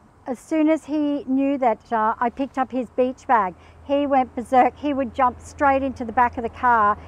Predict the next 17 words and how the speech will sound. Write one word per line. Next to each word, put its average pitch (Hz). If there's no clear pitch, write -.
even 262
if 262
I 262
was 233
ready 240
or 226
not. 220
He 254
would 233
sit 294
there 247
and 226
just 226
wait. 202
He'd 208
sit 226
there. 160